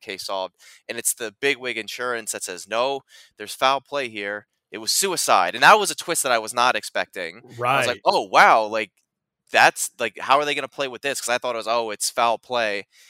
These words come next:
Speaker 1: And it wasn't until they went with the whole suicide, and then the, uh, the little man in his stomach was telling him, "Oh, some-, something's fishy here." Maybe it was a suicide. Maybe it wasn't. And,
Speaker 2: Mm-hmm.
Speaker 1: uh, and then just the spiral that's starting at that point.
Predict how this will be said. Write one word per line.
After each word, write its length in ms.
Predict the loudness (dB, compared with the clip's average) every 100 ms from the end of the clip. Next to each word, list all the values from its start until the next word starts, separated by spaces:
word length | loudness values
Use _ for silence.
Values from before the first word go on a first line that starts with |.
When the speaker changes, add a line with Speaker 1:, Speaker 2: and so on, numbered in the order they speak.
| _ _ -6
Speaker 1:
And 440 | 0 0 0 -6 -14
it 100 | -2
wasn't 300 | 0 0 -4
until 580 | -8 -6 -2 -2 -2 -6
they 160 | -8 -8
went 200 | -10 -14
with 100 | -16
the 80 | -16
whole 120 | -14
suicide, 720 | -12 -12 -8 -4 -2 -2 -4 -10
and 160 | -14 -8
then 280 | -8 -10 -14
the, 220 | -14 -10
uh, 260 | -8 -10 -12 _ _ -16
the 80 | -10
little 220 | -8 -4
man 480 | 0 2 2 0 -6
in 120 | -8
his 100 | -8
stomach 340 | -4 -4 -4 -10
was 140 | -12
telling 280 | -8 -8 -8
him, 160 | -12 -12
"Oh, 100 | -12
some-, 220 | -12 -12
something's 460 | -12 -14 -12 -14 -10
fishy 300 | -8 -8 -10
here." 280 | -12 -12 -6
Maybe 180 | -4 -4
it 80 | -4
was 160 | -4
a 40 | -4
suicide. 480 | -8 -8 -10 -10 -8
Maybe 220 | -10 -10
it 100 | -8
wasn't. 340 | -8 -8 -10 -16 _ _ _ _ -6
And, 300 | -2 -2 -4
Speaker 2:
Mm-hmm. 20 |
Speaker 1:
uh, 320 | -4 -4 -4 -6
and 80 | -10
then 120 | -14
just 220 | -12 -14 _ _ _
the 60 | -12
spiral 920 | -10 -4 2 4 2 -2 -8 -10 -12 -6
that's 220 | -6 -6
starting 280 | -10 -10 -10
at 80 | -10
that 180 | -8 -10 -14
point. 300 | -18 -18